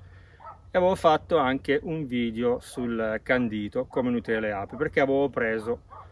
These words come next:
avevo costruito due alveari, avevo preso una famiglia di api, l'avevo comprate, uno sciame, ma poi l'avevo portato in montagna, per farla breve, mi sono morto e poi mi sono trasferito e non ho più potuto portare avanti questo hobby.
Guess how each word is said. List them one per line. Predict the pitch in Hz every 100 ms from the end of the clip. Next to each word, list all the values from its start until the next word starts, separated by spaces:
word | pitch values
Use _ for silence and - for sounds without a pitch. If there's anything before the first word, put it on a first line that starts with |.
| - - -
avevo | 135 143
costruito | 151 139 147 127
due | 123
alveari, | 143 127 151 180 120 117 131 -
avevo | 151 135 127
preso | 131 123
una | 123
famiglia | 139 123 117 113 107 - -
di | 151 147
api, | 131 - 165 - - _ _ -
l'avevo | 113 117
comprate, | 151 147 110 101 - -
uno | 135 123
sciame, | - 117 120 139 - - - - - - - -
ma | 139 135
poi | - 143 139 131 127 123 120
l'avevo | 123 123
portato | 113 120 123
in |
montagna, | 151 143 120 120 113 110 107 107 - -
per | - 120
farla | 131 139
breve, | 127 110 101 110 -
mi | 151
sono | 123 117
morto | 101 101 107 127
e |
poi | -
mi | 127
sono | 131
trasferito | 120 - - 135 117 120 117
e |
non | 117
ho | 117
più | - 107
potuto | 110 113 110
portare | 120 - 117
avanti | 113 110 107
questo | 110 - 113
hobby. | 104 101 110